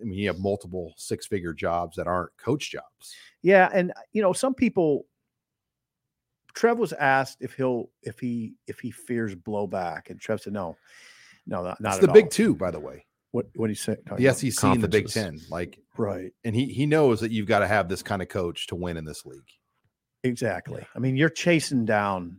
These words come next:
Speaker 3: I mean, they're paying the
Speaker 2: monsters. You're,
Speaker 3: going rate right now
Speaker 2: you're
Speaker 3: for
Speaker 2: cha-,
Speaker 3: a
Speaker 2: yeah.
Speaker 3: top coach.
Speaker 2: Yeah, you're paying the going rate, and you're chasing down monsters.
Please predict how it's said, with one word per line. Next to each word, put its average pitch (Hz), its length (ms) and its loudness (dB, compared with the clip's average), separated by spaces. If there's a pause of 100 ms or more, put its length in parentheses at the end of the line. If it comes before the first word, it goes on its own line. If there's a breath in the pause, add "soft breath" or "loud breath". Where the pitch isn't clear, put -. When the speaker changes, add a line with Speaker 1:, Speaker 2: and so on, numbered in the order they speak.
(120)
Speaker 3:
I 135 40 -4
mean, 147 80 4
they're 101 100 0
paying 202 240 6
the 123 60 4
Speaker 2:
monsters. 101 180 -2
You're, 113 120 12
Speaker 3:
going 120 180 6
rate 90 340 -2
right 71 220 -10
now 67 240 -16
Speaker 2:
you're 127 160 4
Speaker 3:
for 104 60 6
Speaker 2:
cha-, 98 60 6
Speaker 3:
a - 120 -8
Speaker 2:
yeah. 90 300 -8
Speaker 3:
top - 240 -4
coach. - 400 -14
Speaker 2:
Yeah, 151 160 4
you're 127 220 -4
paying 196 200 2
the 190 80 0
going 147 220 2
rate, 131 100 4
and 120 60 -6
you're 120 80 -2
chasing 156 640 2
down 101 520 -2
monsters. - 800 -10